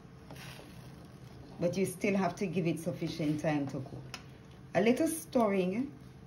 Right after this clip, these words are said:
prevents the peanut from sticking to the bottom of the, the pot. So if you realize that I'm,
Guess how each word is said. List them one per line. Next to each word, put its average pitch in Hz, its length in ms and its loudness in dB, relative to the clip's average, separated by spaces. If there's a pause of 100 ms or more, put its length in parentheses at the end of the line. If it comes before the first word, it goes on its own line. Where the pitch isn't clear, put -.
(160)
prevents 208 500 6
the 185 160 4
peanut 208 540 4
from 190 240 2
sticking 180 760 0
to 202 100 -4
the 170 140 4
bottom 165 760 4 (220)
of 160 180 4
the, 160 360 4 (120)
the 151 80 0
pot. 160 280 -2
So 185 100 2
if 175 100 0
you 170 120 -2
realize 180 420 4
that 165 180 0
I'm, 175 260 0